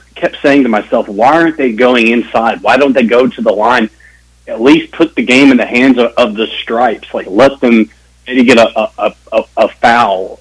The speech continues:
of a call." I remember the game was, like, tied up before O T, and they have a chance to win the game, and they pull a mid-range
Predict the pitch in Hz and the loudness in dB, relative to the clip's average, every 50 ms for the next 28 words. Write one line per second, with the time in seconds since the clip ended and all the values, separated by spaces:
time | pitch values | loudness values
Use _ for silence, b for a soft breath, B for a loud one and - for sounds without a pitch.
0 | _ - 113 95 107 - - - - 131 131 135 131 113 101 95 95 - b b | _ -16 -12 -12 -12 -12 -12 -6 0 4 4 6 6 4 2 0 -2 -6 b b
1 | b b b b b _ _ 123 139 139 139 151 160 160 160 139 123 117 107 120 | b b b b b _ _ -4 0 2 2 2 4 4 2 0 0 -2 -4 -4
2 | 117 127 147 156 151 131 113 - 127 110 107 107 - - - - - 143 156 160 | -2 2 4 4 4 4 2 -2 -4 -6 -6 -6 -10 -14 -12 -8 -4 -2 -2 -2
3 | 147 120 113 123 113 98 101 - B B B B B B B _ - - - 135 | 0 0 0 0 0 -2 -4 -8 B B B B B B B _ -20 -8 -6 -4
4 | 131 113 117 123 117 - - 123 117 113 107 104 B B B B B B - 143 | 0 0 0 0 -2 -2 -2 0 0 0 0 -2 B B B B B B -2 0
5 | 202 247 247 214 - - 151 143 143 - 135 120 123 127 123 117 127 156 196 214 | 2 2 2 0 0 2 2 2 0 -2 -2 -2 0 0 0 2 2 4 4 4
6 | 160 120 - b b b b b b _ _ _ - 294 311 - - 381 - - | 4 2 0 b b b b b b _ _ _ -8 -4 0 2 2 2 0 0
7 | - 196 180 170 156 - - 147 135 127 120 117 113 120 139 165 165 160 151 143 | -2 0 2 2 2 0 -2 -2 -2 0 0 -2 0 0 2 2 2 2 2 2
8 | 139 139 143 139 139 135 135 127 - - - | 4 4 4 4 4 4 2 0 -2 -8 -14